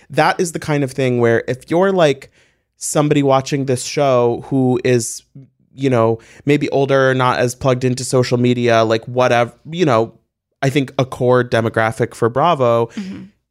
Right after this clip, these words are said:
Speaker 1: you might not even know that that happened, or you might have seen an article about it
Speaker 2: Right.
Speaker 1: and be like, "Oh, there was some drama on social media." But I think that's, eh,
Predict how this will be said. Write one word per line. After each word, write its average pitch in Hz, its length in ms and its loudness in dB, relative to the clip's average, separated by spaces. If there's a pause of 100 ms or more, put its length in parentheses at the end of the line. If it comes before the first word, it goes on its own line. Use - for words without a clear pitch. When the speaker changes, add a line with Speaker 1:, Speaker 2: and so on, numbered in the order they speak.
Speaker 1:
you 180 140 0
might 285 220 2
not 185 160 0
even 175 240 2
know 113 200 4
that 117 160 -2
that 110 180 -2
happened, 107 580 -6
or 175 100 4
you 185 200 0
might 196 220 0
have 175 260 -2 (160)
seen 185 340 -2
an 170 180 0
article 135 420 0
about 120 320 2
it 117 120 4
Speaker 2:
Right. 220 220 0
Speaker 1:
and 131 460 0 (220)
be 160 100 0
like, 156 200 0
"Oh, 185 220 2
there 170 180 2
was 170 180 0
some 185 240 -2
drama 151 340 2
on 139 240 0
social 143 320 -2
media." 156 540 0
But 139 280 2 (520)
I 156 120 2
think 160 380 -2 (500)
that's, 151 580 -2
eh, 151 80 0